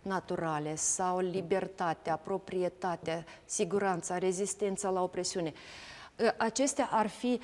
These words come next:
informațiile utile pe care eu aș putea să le preiau aici. Cred că aș avea cel puțin două variante de răspuns. O variantă legată de drepturile omului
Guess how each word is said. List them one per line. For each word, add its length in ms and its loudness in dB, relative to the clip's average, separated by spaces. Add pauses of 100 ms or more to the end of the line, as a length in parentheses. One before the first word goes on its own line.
(120)
informațiile 920 2
utile 400 2
pe 160 0
care 260 2
eu 380 4
aș 180 2
putea 320 0
să 180 2
le 200 2
preiau 380 2
aici. 360 0 (320)
Cred 220 0
că 80 -4
aș 140 -4
avea 240 0
cel 200 0
puțin 440 -2
două 220 4
variante 640 0 (240)
de 160 2
răspuns. 600 0 (340)
O 180 8
variantă 440 0
legată 500 0
de 120 0
drepturile 680 0
omului 400 0